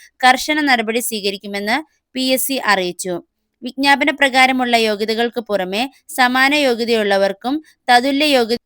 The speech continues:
യോഗ്യത അവകാശപ്പെട്ട് അപേക്ഷ നൽകാൻ അവസരം നൽകുന്നുണ്ട്. ഇത് ദുരുപയോഗം ചെയ്ത് അപേക്ഷ നൽകാൻ അയോഗ്യരായവരും സമാന യോഗ്യത നേടിയിട്ടില്ലാത്തവരും അപേക്ഷ നൽകുന്നതായും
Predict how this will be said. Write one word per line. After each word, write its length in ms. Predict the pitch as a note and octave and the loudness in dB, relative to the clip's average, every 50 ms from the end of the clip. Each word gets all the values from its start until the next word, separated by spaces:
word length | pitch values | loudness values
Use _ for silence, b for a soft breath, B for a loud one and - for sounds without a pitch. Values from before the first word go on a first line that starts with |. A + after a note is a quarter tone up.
| _ | _
യോഗ്യത 400 | - A#3 A#3 A3+ G#3+ B3 A3 B3 | -2 -2 -2 0 -2 -2 0 2
അവകാശപ്പെട്ട് 1000 | C4 B3+ - G#3+ G#3 G3+ G#3 G#3 A3+ A#3 A#3 - C#4 A#3+ - G#3 F#3 - - G#3 A#3+ C#4 C#4 _ _ _ _ - A3 | 2 2 2 2 0 0 2 2 2 2 2 0 -4 -4 -4 -4 -4 -2 -2 -2 -2 -2 -4 _ _ _ _ -2 -2
അപേക്ഷ 380 | A#3 A3 B3+ B3+ C4+ - - D#4 | 0 0 0 -2 -2 -2 -4 -2
നൽകാൻ 460 | D4 C4 A#3+ A3+ G#3 A3 A#3 A#3 G#3+ | 0 0 0 0 0 -2 -2 -2 0
അവസരം 500 | G3+ G#3+ G#3+ A3 - - B3+ B3+ C4+ C4 | -2 -2 -2 -2 -4 -6 -4 -4 -2 0
നൽകുന്നുണ്ട്. 640 | A#3+ G#3+ G3+ F#3 G3 G#3 G3+ F#3+ F#3 F3+ F3 E3 D#3+ - b b b b b - | 0 0 -2 -2 -6 -6 -6 -6 -6 -4 -6 -6 -6 -8 b b b b b -6
ഇത് 180 | C4+ A#3 D4+ D#4+ | -4 -2 -2 -2
ദുരുപയോഗം 720 | B3+ C4+ B3+ A#3+ B3+ B3+ A3+ C4+ C4+ C#4 C#4 D4 D4 C4+ | 0 0 -2 -2 -2 -2 2 2 2 4 4 2 0 -2
ചെയ്ത് 320 | - B3 A3 G3+ F#3 F#3+ A3+ A#3+ - - G#3+ | -2 -2 -4 -2 0 2 2 2 2 2 0
അപേക്ഷ 340 | G#3+ A3+ B3 B3 - - | 0 0 -2 -4 -2 -4
നൽകാൻ 400 | D4+ C#4 C4+ B3+ A#3 G#3+ A#3 A#3 A3+ - | -2 -2 0 -2 0 0 -2 -2 0 0
അയോഗ്യരായവരും 880 | G3+ G#3 G#3 G#3+ A3+ A3+ B3+ C#4 C4 A#3+ A3 G#3 G3 F#3 F#3+ F#3 G#3 C4 C#4+ b b b b - | 0 0 0 0 -2 -2 0 2 4 4 4 2 0 -2 -2 -4 -4 -6 -6 b b b b -8
സമാന 440 | - B3+ A#3+ B3+ B3 B3+ C4+ C#4+ D4+ | -2 0 0 0 2 2 2 2 2
യോഗ്യത 400 | D4+ C#4 B3 A#3 A3 A#3 G#3+ A#3 | 2 0 0 -2 -2 -2 -2 -2
നേടിയിട്ടില്ലാത്തവരും 1160 | B3 B3 A#3 A3 A3 A3 A#3+ C4 C4 A3+ C4+ B3 G#3+ G#3 G3+ G3 G3 - G#3 G3+ G3+ A#3 B3 - | -2 -2 -2 -4 -4 -2 -2 -4 -4 -4 -6 -4 0 0 0 0 0 -2 -4 -4 -4 -6 -6 -2
അപേക്ഷ 400 | - G#3+ G#3 A3+ A#3 A3+ - D4+ | -2 -2 0 0 -2 -4 -4 -4
നൽകുന്നതായും 800 | D4 C4+ A#3+ G#3+ F#3 G3 G3+ G#3 G#3 G3 G3+ F#3+ F#3 F#3+ A3 | -2 -2 -2 -2 -2 -6 -8 -8 -6 -4 -2 -2 -2 -2 -4